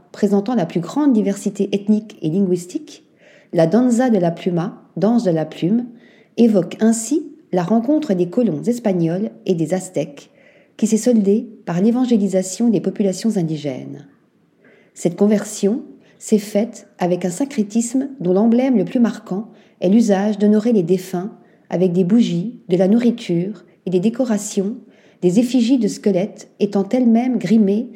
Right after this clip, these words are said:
de couleurs joyeuses pour El Día de los Muertos, le jour des morts. L'artisanat se fait l'écho de la richesse de ses coutumes bien vivantes.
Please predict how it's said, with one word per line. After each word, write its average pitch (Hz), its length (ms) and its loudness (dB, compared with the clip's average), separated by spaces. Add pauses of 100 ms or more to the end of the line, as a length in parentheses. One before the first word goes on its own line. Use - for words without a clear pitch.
(260)
de 190 80 2
couleurs 277 400 2
joyeuses 180 680 0 (360)
pour 175 260 -6
El 233 160 6
Día 196 400 0
de 175 120 0
los 214 240 0
Muertos, 170 640 -6 (280)
le 175 100 0
jour 202 260 2
des 170 120 2
morts. 139 560 -10 (1080)
L'artisanat 185 720 -2 (120)
se - 180 -2
fait 202 200 0
l'écho 240 320 0
de 226 80 4
la 175 100 0
richesse 226 420 0
de 196 60 0
ses 180 180 -4
coutumes 208 440 0
bien 226 160 2
vivantes. 151 680 -6